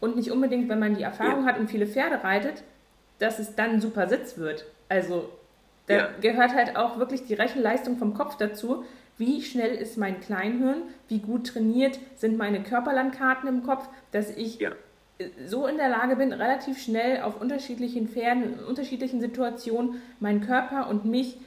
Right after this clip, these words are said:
Speaker 1: so auszurichten und so drauf einzustellen, dass sich das Pferd positiv unterstützen kann.
Speaker 2: Ja, ja.
Speaker 1: Ne?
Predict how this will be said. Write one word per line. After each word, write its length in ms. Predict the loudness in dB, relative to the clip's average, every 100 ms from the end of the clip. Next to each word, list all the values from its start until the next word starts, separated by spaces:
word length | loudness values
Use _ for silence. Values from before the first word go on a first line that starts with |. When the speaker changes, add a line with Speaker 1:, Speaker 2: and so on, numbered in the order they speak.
| -18 -14 -6
Speaker 1:
so 480 | 0 2 2 -4 -2
auszurichten 680 | 0 0 -4 -4 -4 -4 -4
und 60 | -2
so 120 | 0
drauf 200 | 0 -2
einzustellen, 520 | -2 -4 -4 -4 -4
dass 100 | -4
sich 120 | -4
das 180 | -6 -4
Pferd 320 | -2 -4 -4
positiv 360 | -4 -2 -2 -4
unterstützen 520 | -6 -6 -6 -8 -10
kann. 260 | -10 -12 -14 -20 _ _ _ _ _ _ -4
Speaker 2:
Ja, 200 | -4 -4 -16 _ _ -6
ja. 140 | -6 -8 -16 -10
Speaker 1:
Ne? 200 | -8